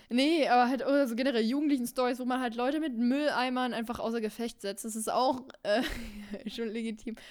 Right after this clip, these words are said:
Nee, aber wir hatten immer in der Grundschule eine so eine Referendarin, die so richtig übermotiviert war und dann immer meinte am Anfang der Stunde, wir halten jetzt alle so ein Smiley hoch,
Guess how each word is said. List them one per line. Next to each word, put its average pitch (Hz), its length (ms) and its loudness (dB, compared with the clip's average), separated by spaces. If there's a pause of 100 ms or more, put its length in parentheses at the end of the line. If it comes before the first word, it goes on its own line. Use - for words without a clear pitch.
(220)
Nee, 285 120 2
aber 240 220 0
wir 254 100 0
hatten 277 220 -2
immer 302 200 2
in 233 60 -2
der 233 120 0
Grundschule 285 540 -2
eine 277 200 -2
so 247 80 -2
eine 247 100 0
Referendarin, 247 560 0
die 233 80 0
so 226 120 -4
richtig 254 260 -4
übermotiviert 247 640 -2
war 202 100 0
und 220 100 -4
dann 226 80 -4
immer 220 140 -2
meinte 214 240 -4
am 208 80 -6
Anfang 247 260 -6
der 214 100 -4
Stunde, 285 300 -4
wir 214 140 -2
halten 247 220 -2
jetzt 226 100 -2
alle 226 160 -2
so 220 80 -4
ein 226 80 -4
Smiley 262 380 2
hoch, 196 380 -2